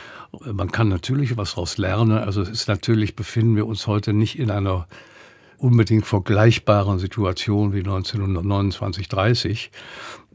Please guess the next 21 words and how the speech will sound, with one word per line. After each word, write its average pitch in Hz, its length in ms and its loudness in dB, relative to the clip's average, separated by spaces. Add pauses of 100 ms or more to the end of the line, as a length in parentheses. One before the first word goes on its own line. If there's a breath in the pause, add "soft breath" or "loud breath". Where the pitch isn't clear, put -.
(500)
Aber 107 500 4 (140)
wir 113 320 -2
können, 110 480 4
äh, 101 220 -2
doch 101 320 -4
daraus - 360 -4
lernen, 110 420 2
dass 110 260 -2
wenn 110 120 4
man 107 220 4
nichts 123 280 0
dagegen 101 560 0
tut, - 480 -2 (220)
wie 104 120 -2
der 98 360 -2 (160)
Cliff 98 280 -4
Bradshaw 95 460 -2
es 92 120 -6
eben 92 260 -2
fordert, 123 480 0 (640 loud breath)
dann 117 380 2